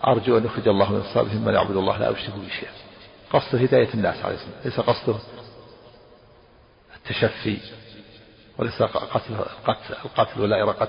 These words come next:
الدماء، وإنما يريد أن ينشر دعوة الله،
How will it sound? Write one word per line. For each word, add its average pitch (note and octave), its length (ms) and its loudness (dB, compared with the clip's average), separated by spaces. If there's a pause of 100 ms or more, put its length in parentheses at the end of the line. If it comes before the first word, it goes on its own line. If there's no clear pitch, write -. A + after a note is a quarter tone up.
الدماء، G#2+ 760 -2 (1300)
وإنما A2 720 4 (540)
يريد A2+ 320 0 (1600)
أن A2 60 -2
ينشر G2+ 320 0
دعوة F2+ 380 4
الله، E2+ 260 0